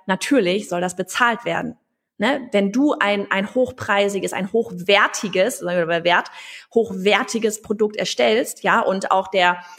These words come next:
ähm, das Ergebnis für sie einfach, ne, von dieses von A nach B, von, „Hey, ich habe gerade den Schmerzen, ich komme hin zur Lösung“, wenn das einfach etwas Gigantisches ist, natürlich ist das dann nachher ein hochpreisiges Produkt. Aber nicht am Anfang.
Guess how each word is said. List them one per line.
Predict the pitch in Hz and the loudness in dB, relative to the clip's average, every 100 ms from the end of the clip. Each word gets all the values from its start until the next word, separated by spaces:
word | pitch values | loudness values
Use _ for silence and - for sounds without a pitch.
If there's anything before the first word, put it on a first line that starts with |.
| _ | _
ähm, | 180 185 185 | -2 -2 -2
das | 190 | -2
Ergebnis | - 180 254 359 208 - | -2 0 0 2 -2 -2
für | 180 | -2
sie | 190 226 | 0 2
einfach, | 175 175 190 175 - | 0 -2 -4 -6 -2
ne, | 285 | -2
von | 240 196 | -2 -6
dieses | 196 185 | -6 -6
von | 185 - | -8 0
A | 185 | 2
nach | 185 165 - | 2 0 0
B, | 233 233 233 - | 2 2 -2 -14
von, | - 190 185 | -2 -2 0
„Hey, | 185 202 | 0 2
ich | 175 202 | 2 0
habe | 190 | 0
gerade | 185 185 | 2 2
den | 175 | 2
Schmerzen, | 175 214 214 214 | -2 0 -2 -2
ich | 170 | -8
komme | - 190 | -4 -2
hin | 202 | -2
zur | 208 180 | 0 0
Lösung“, | 214 240 180 | 2 2 2
wenn | 175 | 0
das | 185 190 | 0 -2
einfach | - 170 175 - | -4 -4 -6 -8
etwas | - 170 175 | -2 0 0
Gigantisches | 185 180 180 190 - 170 | -4 0 0 -2 -6 -6
ist, | - 254 - - - | -4 -4 -6 -14 -6
natürlich | 180 - 285 226 202 277 - _ - | -4 0 2 4 4 0 -6 _ -2
ist | 208 | 0
das | 214 | 0
dann | 214 208 | 2 2
nachher | 160 190 | 2 2
ein | 202 202 | 0 2
hochpreisiges | 185 180 180 185 180 185 | 0 0 -2 0 -2 -6
Produkt. | - 202 165 - - _ _ _ _ _ _ _ _ _ _ _ _ | -6 -2 -4 -6 -20 _ _ _ _ _ _ _ _ _ _ _ _
Aber | 208 214 | 0 2
nicht | 220 | 2
am | 226 | 2
Anfang. | 202 208 151 - | 0 -2 -4 -10